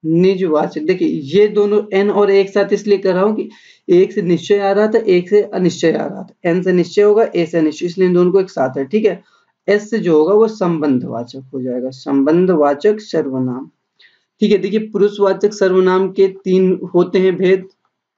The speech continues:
एक होता है उत्तम पुरुष, मध्यम, दूसरा मध्यम पुरुष, अच्छा लिख ही लीजिए, देखिए time तो लग रहा, उत्तम पुरुष होता है, मध्यम पुरुष होता है और तीसरा अन्य पुरुष।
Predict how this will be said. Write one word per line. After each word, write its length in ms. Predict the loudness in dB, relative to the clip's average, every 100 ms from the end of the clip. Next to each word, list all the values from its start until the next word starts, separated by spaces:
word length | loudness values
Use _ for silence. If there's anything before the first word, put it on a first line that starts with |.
| _ _ 0
एक 260 | 2 2
होता 260 | 0 -2 0
है 80 | 0
उत्तम 440 | -2 -4 -4 -4
पुरुष, 340 | -2 -2 -4 -8
मध्यम, 520 | -2 -2 0 0 0
दूसरा 320 | -2 -4 -2 0
मध्यम 420 | 0 0 0 2
पुरुष, 260 | 0 0
अच्छा 240 | -4 -6 -2
लिख 180 | -2 -2
ही 60 | -2
लीजिए, 320 | 0 -2 -4
देखिए 240 | -2 -4
time 260 | 0 0 2
तो 100 | 2
लग 220 | 2 2
रहा, 200 | -2 -4 _ _ _
उत्तम 360 | -4 -2 -2 -2
पुरुष 300 | 0 -2 0
होता 240 | -2 0
है, 260 | 2 0 -4 -6
मध्यम 640 | -2 2 0 0 -2 -2
पुरुष 320 | 0 -2 0 0
होता 240 | -2 2
है 80 | 0
और 120 | 2
तीसरा 460 | -2 -4 -2 -2 -2
अन्य 240 | -2 -2 -2
पुरुष। 320 | -8 -8 -10